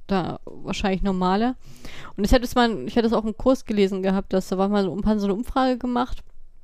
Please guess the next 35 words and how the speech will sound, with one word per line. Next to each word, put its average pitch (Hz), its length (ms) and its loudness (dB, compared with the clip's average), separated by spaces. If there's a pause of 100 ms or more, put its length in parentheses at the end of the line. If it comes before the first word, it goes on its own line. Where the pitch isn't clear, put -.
(420)
und 208 100 0
gefragt 202 420 2
gehabt, 226 420 0
ähm, 196 320 2 (460)
hast - 300 0
du 214 260 -4
deine 202 220 4
Freund-, 202 600 -2
also 190 240 2
hast, - 280 0
hast - 280 0
du 226 220 -2
als 196 180 -2
dein, 196 220 0
deine 196 300 4
Freundin 220 520 0
schon 208 300 -6
mal, 196 380 2 (540)
ähm, 185 480 2 (320)
mental 202 600 2
oder 185 400 0 (120)
körperlich 202 720 0 (1120)
sozusagen, 190 400 0
warst 180 180 -4
du 185 40 -6
schon 202 120 -4
mal 160 80 0
übergriffig 180 580 -2
in 180 60 -8
der 175 120 -2
Form? 175 360 -8
Und 170 120 -8
da 175 80 -2
hatten 170 220 -6
auch - 160 -4